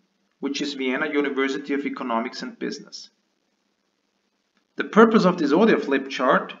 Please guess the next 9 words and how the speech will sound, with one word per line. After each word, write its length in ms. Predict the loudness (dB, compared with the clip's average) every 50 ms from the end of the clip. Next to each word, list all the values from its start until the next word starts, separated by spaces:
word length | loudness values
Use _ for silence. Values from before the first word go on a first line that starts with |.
| _ _ _ _ _ _ _ -2
is 240 | 0 0 0 -2 -6 -4
to 100 | -4 -2
illustrate 840 | 0 2 2 2 2 0 -2 -2 2 2 2 2 0 -4 -12 -8 -6
the 60 | -6
structure 720 | -6 -6 -2 -4 -4 -4 -4 -2 0 0 0 0 -2 -2 0
of 360 | 2 2 2 0 -4 -8 -8
behavioral 400 | -2 0 0 2 2 0 -2 -4
corporate 340 | -6 -8 -8 -8 -10 -12 -10
finance 680 | -6 -4 -4 -4 -2 -2 -2 -2 -2 -4 -12 -16